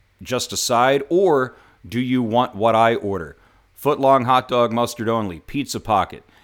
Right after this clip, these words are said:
a bullseye cheeseburger, and of course, the world famous Jolly Burger. Since nineteen fifty-three,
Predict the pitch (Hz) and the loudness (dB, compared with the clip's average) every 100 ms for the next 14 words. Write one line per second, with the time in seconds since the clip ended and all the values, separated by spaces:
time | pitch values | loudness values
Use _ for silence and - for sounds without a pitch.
0 | _ _ 113 110 107 95 120 151 131 131 | _ _ -2 0 0 -2 0 0 2 2
1 | 127 123 - 147 139 104 135 131 135 - | 2 0 -4 -4 -4 2 2 4 0 0
2 | 127 143 143 - - 123 123 - - _ | -2 0 -2 -4 -2 0 0 -4 -8 _
3 | _ - 87 104 98 113 123 127 131 127 | _ -6 -2 -2 0 2 2 4 2 0
4 | 117 _ - - - - 135 117 110 - | -6 _ -20 -10 -4 2 2 2 0 -4
5 | - - _ - 90 - 123 120 113 101 | -8 -12 _ -20 -10 2 6 6 4 0
6 | 101 80 - - _ _ _ _ _ - | -2 -6 -10 -20 _ _ _ _ _ -8
7 | 110 - 131 139 143 135 120 151 - 117 | -6 -2 0 0 -2 -4 -2 -6 -4 -6
8 | - 123 120 76 | -4 -4 -4 -6